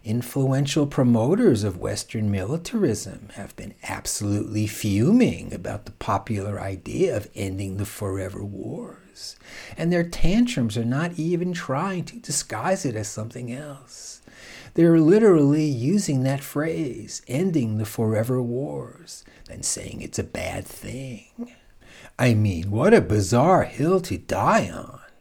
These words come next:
War is the very worst thing in the world, and forever is the very worst amount of time they could go on for. Yet they're openly condemning the doctrine of ending the forever wars.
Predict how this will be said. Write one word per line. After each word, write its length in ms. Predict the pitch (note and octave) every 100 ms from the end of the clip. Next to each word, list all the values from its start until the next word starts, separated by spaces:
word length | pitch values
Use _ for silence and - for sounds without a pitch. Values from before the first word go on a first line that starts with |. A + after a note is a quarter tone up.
| _ _ - - - - -
War 320 | F#3+ C#4+ F3+
is 260 | A2 A2
the 120 | G#2+ G#2+
very 580 | A#2+ F#3+ G#3 C#3 A2
worst 580 | A2 G#2+ D3 G3+ G3+ -
thing 440 | - - D3 F3 C#3+
in 100 | A2+
the 80 |
world, 800 | G2 F2+ E3+ F3 A2+ G2+ - - - G#2 -
and 160 | A#2+ A#2+
forever 920 | D#3 C#3 - F3 B3+ B2+ F2 - - _ -
is 180 | G#2+ G#2+
the 120 | F#2+
very 380 | F#2 G#2 G2+ F#2+
worst 360 | G2 G2 - F#2
amount 280 | F#2 F#2
of 140 | F2+ -
time 480 | - F#2 B2 G3 B2
they 120 | G2
could 200 | - F#2
go 220 | G2 F2+
on 260 | G2 F#3 C#4
for. 460 | - - - - _ _ - - - -
Yet 240 | F#3+ F#3+
they're 280 | F#3+ F#3+ F3+
openly 640 | C#3 G#3 B3 C4+ D#3 A#2 A2
condemning 760 | - D3 C3+ D3+ A3+ D#3+ G#2
the 100 | A2
doctrine 680 | G2+ - C#3 - - B2+ G#2+
of 140 | G2 -
ending 420 | A2+ F3 E3 A2
the 100 | G#2+
forever 600 | - A2+ A#2+ G2 F#2+ C3
wars. 960 | C#3+ D3 F#3+ F#3+ A2+ F#2 G2+ - - -